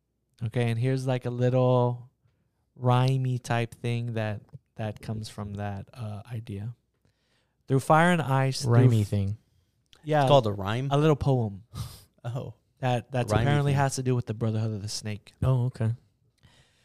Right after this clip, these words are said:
Speaker 1: "Through fire and ice, through famine and disaster, we serve the serpent, our one true master. We conspire by day, advance by night. No human being shall evade our might."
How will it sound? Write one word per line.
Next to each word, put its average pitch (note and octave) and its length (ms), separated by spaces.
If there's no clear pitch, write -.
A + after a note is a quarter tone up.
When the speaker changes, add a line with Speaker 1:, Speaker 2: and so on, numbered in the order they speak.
Speaker 1:
"Through D3 160
fire E3 340
and D3+ 120
ice, C3+ 420
through A#2+ 180
famine C#3 340
and C#3+ 160
disaster, A#2 760
we B2 100
serve B2+ 500
the A#2+ 80
serpent, A#2 640
our A#2 140
one A#2 300
true G#2+ 160
master. G#2+ 600
We A#2+ 120
conspire C3 500
by C3 200
day, A#2 500
advance A#2 460
by A#2 220
night. A2 460
No B2 140
human B2+ 440
being G#2+ 420
shall A2 240
evade A2 340
our G#2 160
might." G#2 300